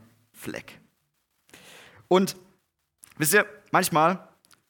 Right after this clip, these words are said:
ne, wie gerade, wir versuchen vielleicht noch so ein bisschen was zu kaschieren und ein bisschen wegzumachen. Wir versuchen da, oh. Wir versuchen hier noch irgendwie ein bisschen,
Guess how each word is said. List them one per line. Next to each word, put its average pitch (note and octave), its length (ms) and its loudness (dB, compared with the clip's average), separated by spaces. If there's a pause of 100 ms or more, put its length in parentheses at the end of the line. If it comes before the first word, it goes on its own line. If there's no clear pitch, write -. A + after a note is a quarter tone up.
(260)
ne, D3 160 -2
wie C#3 80 -6
gerade, C#3+ 360 0
wir C3 100 -2
versuchen D3+ 360 -6
vielleicht D#3 260 -2
noch D#3 80 -6
so D#3+ 100 -6
ein D3+ 60 -8
bisschen E3 400 -4 (380)
was - 300 -8
zu - 140 -12
kaschieren F3+ 500 -4
und C#3 160 -8
ein - 20 -14
bisschen C3+ 240 -8
wegzumachen. E3 580 -6 (440)
Wir - 60 -20
versuchen D#3 260 -8
da, C#3 120 -2
oh. G2+ 160 -6 (2750)
Wir C3+ 120 -4
versuchen G3+ 400 0
hier F#3+ 140 2
noch F3+ 120 2
irgendwie F#3+ 400 2
ein F3+ 120 0
bisschen, E3 500 -2